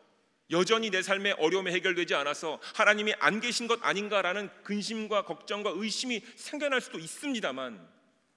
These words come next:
그럼에도 불구하고 하나님께서 오늘 말씀으로 우리에게 허락하시는 것은 "내가 너희들을 반드시 구원하겠다"입니다.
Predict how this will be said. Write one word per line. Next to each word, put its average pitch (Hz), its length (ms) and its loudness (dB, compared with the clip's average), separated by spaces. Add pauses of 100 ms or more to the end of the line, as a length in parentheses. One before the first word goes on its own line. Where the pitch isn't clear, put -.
(420)
그럼에도 131 380 -6
불구하고 113 320 -6
하나님께서 123 420 -8
오늘 202 560 -2
말씀으로 123 540 -6
우리에게 120 600 -8 (240)
허락하시는 139 480 -12
것은 98 380 -14 (280)
"내가 120 340 -4
너희들을 110 520 -8 (280)
반드시 123 720 -8
구원하겠다"입니다. 117 1080 -14